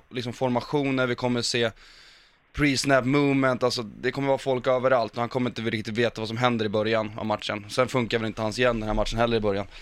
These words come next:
Men, eh, eh, alltså, jag, jag tror att det kommer vara tufft för Rams offensiv i början.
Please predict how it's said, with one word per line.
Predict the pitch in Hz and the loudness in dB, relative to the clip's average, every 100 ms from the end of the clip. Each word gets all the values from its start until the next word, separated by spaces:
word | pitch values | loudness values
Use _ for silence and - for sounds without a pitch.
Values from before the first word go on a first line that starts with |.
| - | -14
Men, | - 120 117 120 | -2 0 2 2
eh, | 113 104 - - - - - - - - 113 - | 0 -2 -14 -20 -20 -20 -20 -20 -20 -20 -16 -8
eh, | - 113 117 113 | 0 2 4 2
alltså, | - 135 | 2 2
jag, | 135 | 4
jag | 147 156 | 4 2
tror | 185 | 2
att | 165 | 2
det | - | 2
kommer | 147 | 2
vara | 139 | 2
tufft | - 190 170 - | 2 2 2 0
för | |
Rams | 131 110 113 - - | 2 2 0 -6 -6
offensiv | 113 113 113 | -4 -2 -2
i | |
början. | 104 107 98 107 | 0 0 0 -2